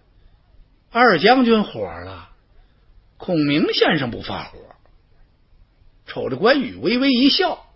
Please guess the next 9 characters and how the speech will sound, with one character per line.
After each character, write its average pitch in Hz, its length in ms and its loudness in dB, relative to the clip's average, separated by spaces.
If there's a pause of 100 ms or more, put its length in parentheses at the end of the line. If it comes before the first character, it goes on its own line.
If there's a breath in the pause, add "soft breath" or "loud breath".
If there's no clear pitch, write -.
(640)
：“哦， 135 560 -12 (1040)
二 101 240 -6
将 110 240 -4
军， 98 240 -12 (1200)
你 123 200 -4
要 165 220 0
请 80 500 -4
令 247 320 0
啊 - 140 -20